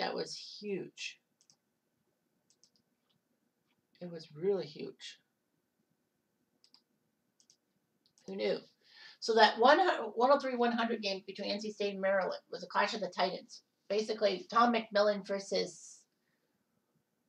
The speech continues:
um, Tom McMillan versus Tom Burleson. N C State, in addition to having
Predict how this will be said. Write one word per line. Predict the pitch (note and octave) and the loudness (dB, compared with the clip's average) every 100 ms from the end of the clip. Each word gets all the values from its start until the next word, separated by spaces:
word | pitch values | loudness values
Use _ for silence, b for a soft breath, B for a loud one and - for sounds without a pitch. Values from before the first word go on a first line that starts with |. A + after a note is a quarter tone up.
| _ _ - | _ _ -4
um, | F3 E3+ E3+ D#3+ D#3+ D3 B B B B B _ _ _ _ _ _ _ _ _ _ _ _ _ _ _ _ _ _ _ _ - | 4 6 4 2 -4 -12 B B B B B _ _ _ _ _ _ _ _ _ _ _ _ _ _ _ _ _ _ _ _ -18
Tom | F3+ F3 F3 | -14 -12 -8
McMillan | F3+ F3 | -6 -6
versus | E3 E3 - | -6 -12 -8
Tom | E3+ E3+ | -6 -2
Burleson. | D#3+ E3+ E3+ - - - _ _ _ _ _ _ _ _ _ _ _ _ _ _ _ _ _ _ _ _ _ _ _ _ _ _ _ _ _ _ _ - | 0 0 -2 -6 -12 -16 _ _ _ _ _ _ _ _ _ _ _ _ _ _ _ _ _ _ _ _ _ _ _ _ _ _ _ _ _ _ _ -4
N | A#3 | -2
C | C4+ A#3 | -2 -2
State, | - A#3+ - - F3+ | 4 6 6 0 -2
in | F#3+ | -2
addition | F#3+ G3 B3 B3+ F#3 | 0 4 4 4 2
to | F3 | 4
having | F3+ F#3 | 4 0